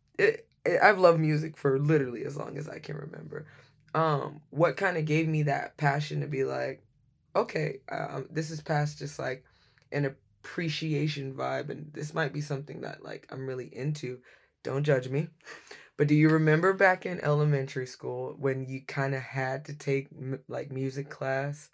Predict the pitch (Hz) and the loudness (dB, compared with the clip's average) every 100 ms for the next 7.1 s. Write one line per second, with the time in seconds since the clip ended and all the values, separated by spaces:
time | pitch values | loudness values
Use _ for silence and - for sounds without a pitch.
0 | _ - - - - - 151 139 135 147 | _ -20 -20 -20 -20 2 4 4 2 -2
1 | 156 151 147 135 127 127 _ 143 147 151 | -2 -2 0 0 -2 -8 _ 2 4 2
2 | 147 143 139 131 131 127 127 127 147 - | -2 -4 -4 -4 -2 0 0 -2 -4 -8
3 | 127 120 123 110 - - _ _ _ _ | -8 -8 -12 -14 -16 -20 _ _ _ _
4 | _ - - 170 147 131 131 135 143 139 | _ -8 -2 2 2 0 -4 4 6 6
5 | 131 135 131 127 127 127 127 127 123 - | 4 -2 -2 -4 -6 -6 -8 -6 -8 -8
6 | - 135 127 131 - 139 135 - 127 127 | -2 -2 -2 -8 -6 -6 -6 -10 -10 -12
7 | 120 | -14